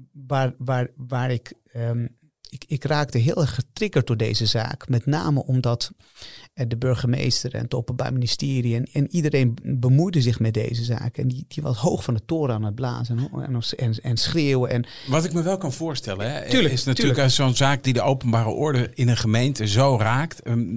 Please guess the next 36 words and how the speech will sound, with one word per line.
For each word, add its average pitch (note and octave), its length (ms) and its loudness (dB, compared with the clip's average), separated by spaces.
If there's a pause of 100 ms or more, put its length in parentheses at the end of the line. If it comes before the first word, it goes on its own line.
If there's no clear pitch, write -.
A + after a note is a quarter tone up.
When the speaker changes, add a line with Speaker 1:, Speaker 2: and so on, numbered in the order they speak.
Speaker 2:
straatroven, B2+ 840 2
inbraken, B2 720 2 (180)
Speaker 1:
Ja. - 80 -8
Speaker 2:
eh, A#2+ 140 -4
mensen B2 380 2
meenemen B2 380 6
naar A2+ 100 4
een G2+ 100 2
bos. C#3+ 360 -2 (400)
Het C3 200 0
is D3 180 0
allemaal A2 300 0
wel, A2+ 320 -2
ik B2+ 120 -2
bedoel, C3 240 2
daar A2+ 80 0
gaan B2 180 2
we A2+ 60 2
weer, A#2 300 -2
we, - 200 -6
we, G#2+ 180 -6
niks B2+ 280 0
afdoen B2 380 -2
aan A#2 180 0
de, A2 240 0
aan A#2 160 -2
de G#2 80 -4
feiten. A#2+ 440 0
Speaker 1:
Zeker. A#2 140 4
Speaker 2:
Maar A#2 160 -2
dat A#2 220 -8
is C3 160 0
natuurlijk B2 380 0
wel C3+ 220 4
ook B2+ 280 2 (260)
waarom, A2+ 420 0